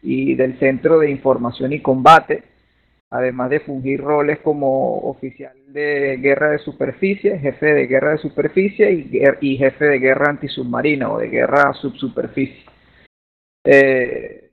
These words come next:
ahí me desempeñé en ese cargo durante tres largos años. Eh, tuve, tuve una, de verdad que yo tuve una carrera, mm,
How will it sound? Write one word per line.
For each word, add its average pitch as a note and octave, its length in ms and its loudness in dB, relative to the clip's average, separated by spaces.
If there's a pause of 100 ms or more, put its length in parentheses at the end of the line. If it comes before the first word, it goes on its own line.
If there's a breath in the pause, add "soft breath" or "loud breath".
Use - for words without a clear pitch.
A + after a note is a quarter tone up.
(280)
ahí C3+ 160 -8
me D#3 120 -2
desempeñé C#3 600 0
en D3 120 -8
ese D#3 200 -6
cargo E3+ 320 2
durante C#3 480 -4
tres D3+ 380 -2
largos D3+ 460 -2
años. F#3+ 440 -2 (960)
Eh, - 580 -8
tuve, C3+ 880 0
tuve D3 220 -2
una, F3 120 -2
de D3+ 120 2
verdad C#3+ 280 4
que E3 80 -6
yo F3 140 2
tuve E3+ 280 2
una F3 160 0
carrera, D3 560 2 (240)
mm, C#3 360 -12